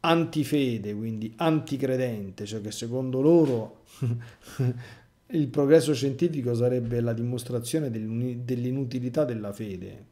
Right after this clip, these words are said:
quando in realtà il processo sci-, il progresso scientifico fornisce argomenti su argomenti su argomenti proprio per andare a confermare tante cose che noi già sappiamo dal patrimonio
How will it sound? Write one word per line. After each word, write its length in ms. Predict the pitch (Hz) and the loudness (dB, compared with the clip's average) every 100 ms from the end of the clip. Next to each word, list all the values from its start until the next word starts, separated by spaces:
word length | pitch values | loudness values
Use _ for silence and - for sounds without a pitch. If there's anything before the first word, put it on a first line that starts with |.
| _ - | _ -2
quando 680 | 151 170 175 135 117 110 | 6 8 8 6 -2 -4
in 60 | 110 | -8
realtà 480 | 113 113 117 160 143 | -8 -8 -4 0 0
il 80 | 117 | -2
processo 400 | 110 127 127 113 | -6 -6 -6 -8
sci-, 140 | 113 | -10
il 140 | 113 | -10
progresso 340 | 113 135 135 117 | -6 -6 -6 -6
scientifico 680 | 117 117 135 104 101 113 113 - - - | -8 -6 -6 -6 -8 -10 -10 -16 -20 -20
fornisce 800 | - 151 147 160 - - 131 117 - - - | -2 2 4 4 4 0 -2 -4 -12 -20 -4
argomenti 920 | 123 127 139 156 170 165 139 120 117 | -2 2 4 6 6 6 4 0 -4
su 140 | 120 | -2
argomenti 640 | 127 120 135 151 156 127 117 | -2 -2 2 6 6 4 0
su 120 | 113 | -2
argomenti 560 | 110 120 147 160 120 110 | -2 -2 0 0 -2 -6
proprio 260 | 120 127 | -6 -4
per 140 | 117 113 | -4 -4
andare 240 | 120 117 | -2 -4
a 40 | |
confermare 800 | 110 107 117 110 127 127 113 101 - _ _ | -4 -10 -10 -6 -2 -2 -2 -6 -12 _ _
tante 360 | - 131 123 117 | -6 -4 -2 -2
cose 280 | 131 127 104 | 0 0 -2
che 80 | 104 | -8
noi 180 | 110 | -8
già 140 | 110 107 | -6 -6
sappiamo 800 | 104 98 147 143 107 95 90 - _ _ _ _ _ | -8 -4 0 2 0 -6 -12 -16 _ _ _ _ _
dal 320 | 127 110 110 - | -10 -6 -6 -6
patrimonio 840 | 107 101 110 110 104 104 98 - | -8 -8 -8 -6 -6 -6 -6 -10